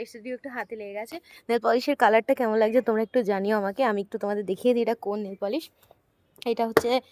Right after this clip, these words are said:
আম, এটা হলো গিয়ে বিউটি পিপলের একটা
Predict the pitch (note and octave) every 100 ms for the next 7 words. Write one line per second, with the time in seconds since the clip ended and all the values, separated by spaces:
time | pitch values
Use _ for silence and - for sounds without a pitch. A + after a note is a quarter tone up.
0 | _ _ - G3+ G3 G3 F#3+ G3 F#3 _
1 | - _ _ - A#3+ A#3+ A#3+ A#3+ A#3 A3+
2 | A#3+ B3 B3+ A#3 G3+ B3 B3 C#4+ C4 A#3+
3 | - A#3 B3 A3+ G#3 _ G3+